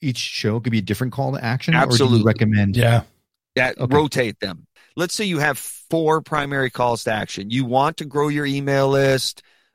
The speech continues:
Speaker 2: Uh, you want people to follow you on Facebook. You want people to share it with their friends, word of mouth, right? We wanna create word of mouth. And the fourth one is, I don't know, go see the duck on your website, whatever it is. So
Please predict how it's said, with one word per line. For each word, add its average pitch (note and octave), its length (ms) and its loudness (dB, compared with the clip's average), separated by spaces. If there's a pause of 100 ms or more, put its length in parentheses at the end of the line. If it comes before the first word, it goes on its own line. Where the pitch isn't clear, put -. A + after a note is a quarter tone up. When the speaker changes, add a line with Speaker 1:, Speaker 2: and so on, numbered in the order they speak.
Speaker 2:
Uh, A2 340 2
you G#2+ 140 -2
want B2+ 240 0
people D#3 240 -4
to C3+ 100 -6
follow C#3+ 260 0
you C#3 160 -2
on C#3 120 -4
Facebook. B2+ 760 0 (420)
You A#2+ 180 -2
want B2+ 400 0 (340)
people C#3 260 -6
to A#2 100 -4
share C3+ 360 0
it - 80 -2
with C#3 160 -6
their C#3 140 0
friends, D#3 420 -2
word C3 240 2
of C3+ 100 0
mouth, C#3 340 -2
right? C3 220 0
We B2+ 80 -10
wanna B2 220 -4
create B2+ 280 -4
word B2+ 180 -2
of B2+ 80 -2
mouth. A2+ 380 -2 (280)
And B2 180 -6
the A#2 80 -4
fourth D3 400 -2
one C#3 360 -2
is, B2 880 -2 (120)
I A2 140 2
don't G#2+ 160 -2
know, G2 200 -2
go B2 360 2
see B2 280 2
the G#2+ 120 2
duck A2+ 320 2
on G#2+ 120 -2
your G2 120 -2
website, F#2+ 420 -4 (280)
whatever A#2 280 0
it F#2 60 -2
is. - 180 -8 (200)
So D#3 260 2